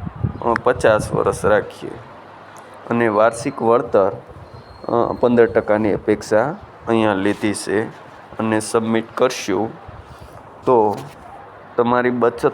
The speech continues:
થઈ છે પહેલા વર્ષે બાર મહિનાના બાર હજાર થયા, એક હજાર ને એકવીસ રૂપિયા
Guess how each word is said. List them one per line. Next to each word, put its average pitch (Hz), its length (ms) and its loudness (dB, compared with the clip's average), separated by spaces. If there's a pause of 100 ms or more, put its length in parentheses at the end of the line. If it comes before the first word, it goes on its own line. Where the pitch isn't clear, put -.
(120)
થઈ 107 180 2
છે 107 380 -2 (640)
પહેલા 120 320 4
વર્ષે 107 600 0 (320)
બાર 120 280 4
મહિનાના 110 480 2
બાર 117 320 4
હજાર 104 280 2
થયા, 107 440 0 (1600)
એક 127 240 2
હજાર 110 260 4
ને 117 160 0
એકવીસ 127 540 -2
રૂપિયા 110 500 0